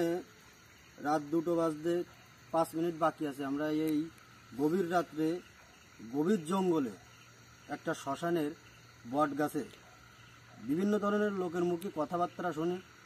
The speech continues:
আজকের আমাদের ব্ল্যাক নাইট, নাইটের টিমের সকলে সেই জায়গাটা, আহ, উপস্থিত হয়ে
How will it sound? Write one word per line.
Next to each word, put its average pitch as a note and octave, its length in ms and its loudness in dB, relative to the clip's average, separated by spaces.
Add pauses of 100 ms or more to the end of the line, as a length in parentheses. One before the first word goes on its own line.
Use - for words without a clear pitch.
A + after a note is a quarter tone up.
(260)
আজকের D3+ 360 -4 (460)
আমাদের D3+ 280 -4
ব্ল্যাক D3+ 320 0
নাইট, F3 320 -4 (160)
নাইটের D#3 400 -2 (100)
টিমের F#3 320 0 (580)
সকলে E3 360 -2 (440)
সেই D#3+ 180 -4
জায়গাটা, C#3+ 500 -2
আহ, - 880 -6
উপস্থিত E3+ 440 -6
হয়ে D#3+ 220 0